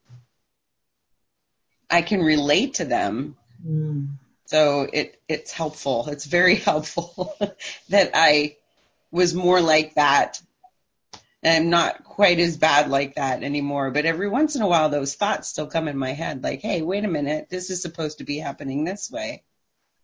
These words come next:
Speaker 1: This shouldn't be happening this way." <laughs> And then I just giggle at myself 'cause, like, yeah, no, you don't have control over any of that.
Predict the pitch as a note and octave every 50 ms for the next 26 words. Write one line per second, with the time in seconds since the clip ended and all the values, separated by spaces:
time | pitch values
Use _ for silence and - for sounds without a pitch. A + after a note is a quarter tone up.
0 | _ _ _ _ _ _ _ _ _ _ _ _ _ - F#3+ G3+ - - - C#3+
1 | C3 C3 C#3 C3+ - C#3 - - G#3 B3+ B3 _ G#3+ G3 E3+ D#3 D3 C3+ C3+ C3+
2 | C#3 - - C3 B2+ B2 D#3 C#3 - - - - - D5+ D5 - - C4+ - _
3 | - A3+ - _ - - - _ _ _ - - - - G#3+ G#3 - - _ -
4 | E3 F#3 F#3 F3+ F3+ D#3+ D3+ - D3+ D#3 C3+ - - E3+ E3 D#3+ C3 B2+ A#2+ -
5 | - B2 C3 - C3+ C3 C3 B2+ B2+ - C#3 B2+ B2 B2 - - C3+ C3 A#2+ A2+
6 | A2 A#2+ B2 A#2+ A#2 A#2+ A#2+ C#3 - _ _ _ _ - C3+ D3 D#3 D3+ D3+ D3+
7 | D3+ D3+ C#3+ D3 D3+ _ _ _ _ _ _ _ _ _ _ _ _ _ _ _
8 | _ _ _ _ _ _ C#3+ D3+ F3 E3+ F3+ E3 E3 E3 D#3+ D3+ - - D3 C#3
9 | C3+ - D#3 C#3+ C#3 C#3 C3+ C3+ B2 B2+ C3 C3 C3 C3+ C3+ C3+ C3+ C3+ C#3 C#3+
10 | D3+ E3+ F3+ F#3 F3+ - E3+ -